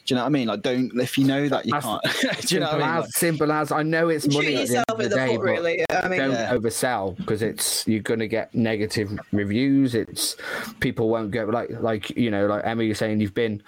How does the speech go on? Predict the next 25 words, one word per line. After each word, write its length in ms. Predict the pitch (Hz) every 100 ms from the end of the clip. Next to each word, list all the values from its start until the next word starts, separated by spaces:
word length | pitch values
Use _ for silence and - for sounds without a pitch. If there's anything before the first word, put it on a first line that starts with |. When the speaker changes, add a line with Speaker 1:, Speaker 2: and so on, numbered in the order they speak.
| - _ _ _ _ - - 113
Speaker 2:
and 340 | 110 104 95 -
you're 420 | 113 107 104 104
like, 220 | 104 107 -
you 120 | 127
would 140 | 160
like 140 | 147 113
to 80 | 113
go 120 | 101
back, 200 | 98 - -
but 180 | 110 - - - -
the 60 |
batching 360 | - 123 - 233
Speaker 3:
It's 60 | 220
Speaker 2:
was 60 |
Speaker 3:
not, 140 | 269 233
it's 100 | -
not 20 |
Speaker 2:
terrible 180 | 269 214
Speaker 3:
been 120 | -
top 140 | 247
of 140 | 220 107
my 120 | 202
Speaker 2:
again, 60 | 101
and 100 | 98
Speaker 3:
list 200 | 92